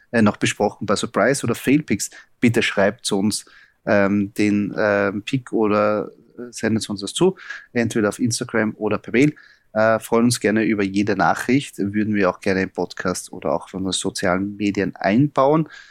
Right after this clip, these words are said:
Ähm, und sonst, Doki, eigentlich würde ich sagen,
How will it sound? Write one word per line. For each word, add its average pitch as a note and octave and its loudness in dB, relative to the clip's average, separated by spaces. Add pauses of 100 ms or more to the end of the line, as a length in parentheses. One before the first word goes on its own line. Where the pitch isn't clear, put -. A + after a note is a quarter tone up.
(260)
Ähm, A2+ 2 (100)
und G#2 -6
sonst, C#3+ 0
Doki, G2 0 (220)
eigentlich A2+ 2
würde B2+ 2
ich B2+ -2
sagen, A2 2